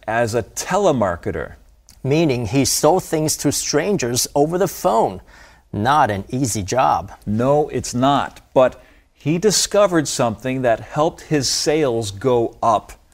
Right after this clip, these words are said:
Speaker 1: He learned that when Americans hear a British accent, they're more willing to spend their money.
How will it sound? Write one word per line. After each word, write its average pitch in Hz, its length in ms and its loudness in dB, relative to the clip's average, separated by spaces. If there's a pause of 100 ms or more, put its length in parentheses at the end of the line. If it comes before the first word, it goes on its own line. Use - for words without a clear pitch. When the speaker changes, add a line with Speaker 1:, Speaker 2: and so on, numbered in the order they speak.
(640)
Speaker 1:
He 226 140 2
learned 160 540 2
that 143 200 2
when 139 240 0
Americans 202 800 2 (120)
hear 190 420 2
a 135 100 0
British 143 640 2
accent, 113 680 -4 (380)
they're 117 260 2
more 139 420 0
willing 127 680 0
to 131 180 -2
spend 117 540 0
their 135 160 4
money. 196 380 2